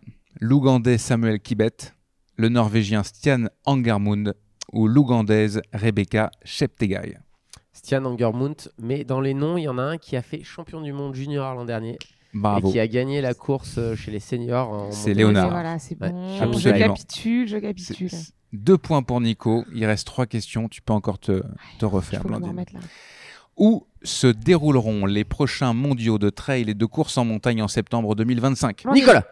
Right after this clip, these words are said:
Speaker 1: C'est Blandine.
Speaker 3: J'ai tapé en plus la table en me
Speaker 1: Ouais.
Speaker 3: disant, euh, peut-être que le touch, ça va marcher aussi.
Speaker 1: <laughs> Les Pays-Bas, enfin aux Pays-Bas, pardon, au Pays Basque, dans les Pyrénées espagnoles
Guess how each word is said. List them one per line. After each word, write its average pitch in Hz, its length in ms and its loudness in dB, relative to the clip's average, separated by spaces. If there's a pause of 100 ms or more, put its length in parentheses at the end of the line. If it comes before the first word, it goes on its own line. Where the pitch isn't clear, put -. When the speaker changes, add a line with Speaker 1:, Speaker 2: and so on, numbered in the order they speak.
(500)
Speaker 1:
C'est - 120 -4
Blandine. 92 320 -2 (500)
Speaker 3:
J'ai 214 120 -10
tapé 247 240 2
en 277 60 2
plus 233 160 -8
la 214 100 -2
table 180 320 -4
en - 40 -4
me 120 120 0
Speaker 1:
Ouais. 202 80 -2
Speaker 3:
disant, 185 560 -2
euh, 190 60 -6
peut-être - 240 -12
que - 80 -2
le 202 100 -2
touch, - 300 -8
ça - 140 -8
va 175 100 -6
marcher 170 260 -6
aussi. 190 260 -6 (260)
Speaker 1:
<laughs> 123 220 -20
Les 131 300 2
Pays-Bas, 143 480 0 (760)
enfin 120 340 2
aux 147 120 6
Pays-Bas, 113 380 2
pardon, 101 360 -2 (140)
au 107 140 2
Pays 107 220 0
Basque, 110 440 0 (400)
dans - 80 -2
les - 120 2
Pyrénées 143 480 -2
espagnoles 110 640 0